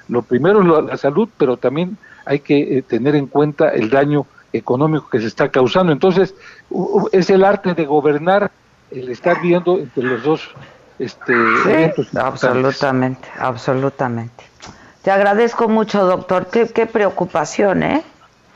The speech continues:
Speaker 1: Pues, Adela,
Speaker 2: Pero bueno,
Speaker 1: para mí
Speaker 2: pues
Speaker 1: es
Speaker 2: lo
Speaker 1: un
Speaker 2: que
Speaker 1: honor.
Speaker 2: tenemos que hacer cada uno de nosotros, pues, es el aislamiento, ¿no?
Speaker 1: Cada uno de nosotros, si, si quieres, con eso termino, Adela,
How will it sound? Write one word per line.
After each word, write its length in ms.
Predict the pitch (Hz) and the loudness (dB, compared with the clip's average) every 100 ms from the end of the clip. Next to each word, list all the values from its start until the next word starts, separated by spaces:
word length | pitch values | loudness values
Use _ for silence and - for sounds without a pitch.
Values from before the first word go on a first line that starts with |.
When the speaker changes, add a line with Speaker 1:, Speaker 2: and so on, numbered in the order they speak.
| - _ - | -20 _ 0
Speaker 1:
Pues, 200 | 151 170 | 2 4
Adela, 320 | 165 214 196 | 4 6 4
Speaker 2:
Pero 200 | 165 170 | 2 2
bueno, 280 | 196 202 - | 2 0 0
Speaker 1:
para 200 | 147 170 | -2 -2
mí 140 | 196 | -2
Speaker 2:
pues 120 | 202 | 0
Speaker 1:
es 60 | 175 | 2
Speaker 2:
lo 80 | 185 | 2
Speaker 1:
un 60 | |
Speaker 2:
que 60 | 190 | 2
Speaker 1:
honor. 160 | 180 | 2
Speaker 2:
tenemos 340 | 196 226 247 - | 2 2 2 0
que 100 | - | 0
hacer 380 | 202 - 220 - | 0 0 0 0
cada 260 | - 208 214 | -2 0 2
uno 220 | 208 214 | 2 2
de 100 | 202 | 2
nosotros, 580 | 190 190 214 214 - 214 - | 2 2 2 2 2 0 0
pues, 200 | 170 196 | 0 2
es 180 | 202 208 | 0 2
el 180 | 185 | 2
aislamiento, 840 | 170 175 170 180 196 240 359 - 185 | 2 0 0 2 2 2 0 0 0
¿no? 260 | - 339 403 - _ - - - - - - - - - - | 0 0 -4 -10 _ -8 -6 -2 0 0 0 -4 -10 -14 0
Speaker 1:
Cada 260 | 202 233 | 2 4
uno 160 | 226 226 | 4 2
de 60 | |
nosotros, 560 | 190 160 208 220 190 - - | 2 2 2 2 0 0 -6
si, 140 | 160 - - | -6 -6 -6
si 140 | - | -6
quieres, 280 | 160 202 220 | 0 2 2
con 180 | - 170 | 2 2
eso 200 | - 202 | 2 2
termino, 400 | 196 160 185 185 | 2 2 2 4
Adela, 400 | 165 180 185 175 | 4 4 4 2